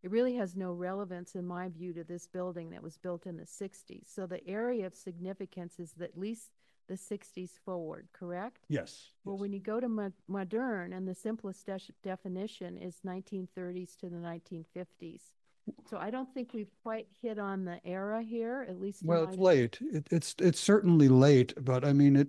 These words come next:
Speaker 2: it depends upon which source you look at. I mean, the, the, the mid-century, both mid-century and international actually span into the early nineteen sixties before they find, kind of fade away, right? And so, it, it,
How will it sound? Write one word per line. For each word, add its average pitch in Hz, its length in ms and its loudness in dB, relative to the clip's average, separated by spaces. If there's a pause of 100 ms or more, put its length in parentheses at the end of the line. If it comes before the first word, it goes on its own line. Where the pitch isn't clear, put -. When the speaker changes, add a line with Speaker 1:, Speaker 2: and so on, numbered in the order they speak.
(180)
Speaker 2:
it 156 200 -2
depends 180 360 2
upon 147 240 4
which 135 160 6
source 139 380 2
you 123 120 2
look 120 200 0
at. 113 240 2
I 120 60 2
mean, 120 200 4
the, 127 180 2 (360)
the, 147 200 4 (120)
the 156 80 8
mid-century, 139 840 6 (500)
both 147 200 4
mid-century 151 500 4
and 127 100 6
international 120 680 0
actually 110 280 -2
span 110 400 0
into 107 220 0
the 101 140 0
early 104 240 2
nineteen 98 400 -2
sixties - 640 -4 (460)
before 113 360 4
they 107 340 6 (180)
find, 110 400 0
kind 107 260 0
of 92 80 -6
fade 107 360 2
away, 101 420 2
right? 101 320 2
And 101 160 -2
so, 110 500 4
it, 131 160 0
it, 147 140 0